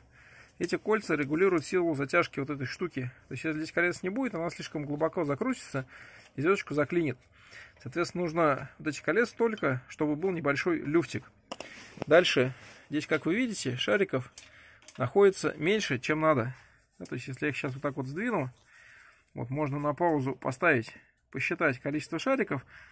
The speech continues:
Здесь их меньше, примерно на два, на три, чем нужно. Дальше, соответственно, если мы вот это сейчас все снимем аккуратненько, там снизу будет еще один ряд шариков. Сейчас я вам это продемонстрирую.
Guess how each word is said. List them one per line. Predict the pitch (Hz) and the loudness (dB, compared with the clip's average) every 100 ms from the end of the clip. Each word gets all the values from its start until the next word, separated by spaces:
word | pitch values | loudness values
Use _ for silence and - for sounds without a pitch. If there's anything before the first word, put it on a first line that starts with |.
| _ | _
Здесь | - 135 214 | -8 -2 -2
их | 127 160 | -2 -2
меньше, | 196 196 131 | 0 0 -2
примерно | 135 151 180 165 | 0 2 2 2
на | 147 139 | 0 2
два, | 180 185 | 4 4
на | 151 135 | 2 -2
три, | - 185 165 _ | -2 -4 -6 _
чем | - 151 | -2 -2
нужно. | 139 160 143 120 113 _ _ - - - - _ _ _ | 0 0 2 -2 -6 _ _ -20 -20 -20 -20 _ _ _
Дальше, | - 180 - 120 | 2 2 2 -4
соответственно, | 135 151 156 147 | -4 -2 -2 0
если | 156 156 151 | -2 -2 -4
мы | 156 | 0
вот | 156 | 0
это | 139 | -2
сейчас | 143 | -6
все | - | -6
снимем | 143 254 262 147 127 | -4 -2 0 0 -4
аккуратненько, | - 143 151 131 127 117 117 | -6 4 4 4 -6 -6 -2
там | 185 202 | -2 0
снизу | - 226 196 135 123 _ | -4 -2 0 -2 -4 _
будет | 185 180 | -4 -2
еще | 151 156 | -2 0
один | 160 143 | 0 2
ряд | 139 139 | 0 2
шариков. | 220 233 - 123 - - - - _ | 2 2 0 -6 -10 -20 -20 -20 _
Сейчас | - - 151 | -12 -4 0
я | |
вам | 156 160 | 0 0
это | 156 | -4
продемонстрирую. | - 139 147 156 - 180 151 117 | -6 -4 -2 -2 -2 0 2 0